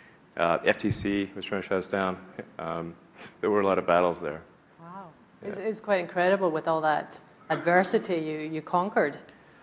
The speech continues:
Speaker 2: And you came out with
Speaker 1: Yeah, that
Speaker 2: several
Speaker 1: was
Speaker 2: hundred million, right?
Speaker 1: Yeah, it was a close call. Um,
Speaker 2: Mm-hmm.
Speaker 1: we definitely, I mean, came very close to dying there in two thousand and two thousand one. Um,
Speaker 2: And what was the reason for that success? What would you put it down to in that case?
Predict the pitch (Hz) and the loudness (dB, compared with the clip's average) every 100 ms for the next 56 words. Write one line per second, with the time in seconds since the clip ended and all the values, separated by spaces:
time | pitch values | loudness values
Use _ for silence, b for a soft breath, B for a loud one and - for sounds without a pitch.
0 | B B 170 165 180 170 170 170 156 165 | B B -10 -8 -8 -4 0 0 0 -4
1 | 156 - - - _ _ _ - _ - | -4 -8 -12 -16 _ _ _ -20 _ -20
2 | _ - 104 92 123 147 202 202 196 180 | _ 0 2 4 4 4 2 2 0 2
3 | 196 247 170 135 143 151 190 247 - _ | 2 2 0 -4 -4 -6 -6 -12 -20 _
4 | _ _ _ _ - 127 113 131 - - | _ _ _ _ 0 2 2 0 -4 0
5 | 135 - 127 87 - - - 92 95 95 | 0 0 0 0 -2 -10 -10 -6 -6 -6
6 | 92 - 104 - 117 - 101 92 98 98 | -8 -6 -4 2 0 2 -2 -2 -4 -6
7 | 85 - - 95 95 92 95 - 92 90 | -6 -10 -8 -2 0 0 -2 -2 -2 0
8 | 90 82 - 90 90 87 85 87 - - | -2 -4 -8 -4 -2 -4 -8 -18 -16 -6
9 | 104 104 90 82 85 85 85 - B B | -4 -4 -2 -4 -4 -10 -10 -14 B B
10 | B B _ - 87 87 85 - 196 190 | B B _ -8 -6 -6 -8 -16 -12 -2
11 | 262 208 208 214 247 226 208 180 165 156 | 0 2 0 0 -4 -4 -6 -8 -4 -2
12 | - 147 - 156 147 - - - _ - | -2 -2 -2 0 -2 -2 -2 -4 _ -14
13 | 185 170 170 180 165 151 151 156 180 165 | -12 -12 -14 -12 -10 -8 -10 -10 -14 -12
14 | 156 - 165 156 147 - | -12 -12 -12 -10 -6 -6